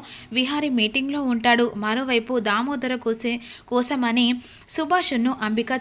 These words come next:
చాలా కంగారు పడిపోతుండగా, "నువ్వు కంగారు పడి నన్ను కంగారు పెట్టుకొని" ఇక అంబిక అంటూ ఉంటుంది. ఇక నీ గుట్టు బయట పడిపోతుంది, కాసేపట్లో నీ అధికారం మొత్తం నేలపాలవుతుందని ఇక వసుధ భర్త ఈ విధంగా మనసులో అనుకుంటూ ఉండగా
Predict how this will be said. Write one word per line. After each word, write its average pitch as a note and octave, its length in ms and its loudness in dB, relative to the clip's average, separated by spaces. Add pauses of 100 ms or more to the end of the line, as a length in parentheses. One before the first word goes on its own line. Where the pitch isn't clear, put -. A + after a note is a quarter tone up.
(100)
చాలా A3+ 240 0
కంగారు A#3+ 420 -2
పడిపోతుండగా, A3+ 680 0
"నువ్వు A3+ 220 0
కంగారు A3+ 380 -2
పడి A#3+ 220 -2
నన్ను A3+ 260 -2
కంగారు A3 360 -4
పెట్టుకొని" A#3 540 0 (440)
ఇక C#4 180 -2
అంబిక A#3 540 0
అంటూ A#3+ 300 2
ఉంటుంది. A#3 240 4
ఇక A#3+ 120 -2 (240)
నీ A3+ 260 4
గుట్టు A3 320 0
బయట G#3+ 420 2
పడిపోతుంది, A3+ 840 4 (460)
కాసేపట్లో A3+ 760 0 (380)
నీ B3 240 0
అధికారం B3 520 -2
మొత్తం G#3 420 -2 (100)
నేలపాలవుతుందని A3 1300 0 (400)
ఇక D4 140 0
వసుధ A3+ 400 -2
భర్త G#3 360 -2
ఈ A#3 100 2
విధంగా G#3+ 360 0
మనసులో G3+ 400 -2
అనుకుంటూ G#3+ 400 -2
ఉండగా G#3+ 180 -2